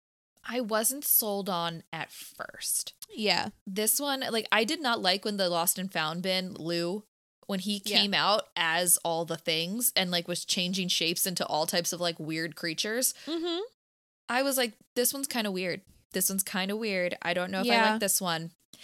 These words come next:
Speaker 1: And then this one frickin'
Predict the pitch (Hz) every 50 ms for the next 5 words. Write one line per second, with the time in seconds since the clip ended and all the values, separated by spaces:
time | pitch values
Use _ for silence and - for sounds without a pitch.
0 | - - - _ _ - 196 190 185 180 165 156 156 208 180 175 196 226 247 262
1 | 277 285 285 _ _ _ _ _ _ - - - - 220 208 - - - 269 311
2 | 311 320 330 330 339 349 - - - - - - - _ _ _ _ _ - -
3 | - - 294 285 294 - 277 254 240 233 220 214